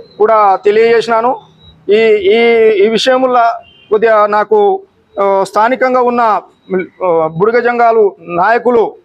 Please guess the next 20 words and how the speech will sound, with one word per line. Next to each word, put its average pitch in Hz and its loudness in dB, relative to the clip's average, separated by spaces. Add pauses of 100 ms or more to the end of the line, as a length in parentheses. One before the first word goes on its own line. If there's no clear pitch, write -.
(180)
నన్ను, 196 0 (340)
ఆ, 202 2
"తీసేయి, 240 -2
నే-, 208 0
నువ్వు, 214 2
ఆ, 196 2
ఇక్కడి 196 -2
నుంచి 226 -4
వెళ్ళిపో," 220 0
అది 208 2
ఇది 214 0
అని 208 0
నా 190 -2
మీద, 202 -2 (560)
ఆ, 180 0
దాదాపు 214 0
ఒక 196 0
నాలుగైదు 208 0
నెలల 208 0
నుంచి 214 -2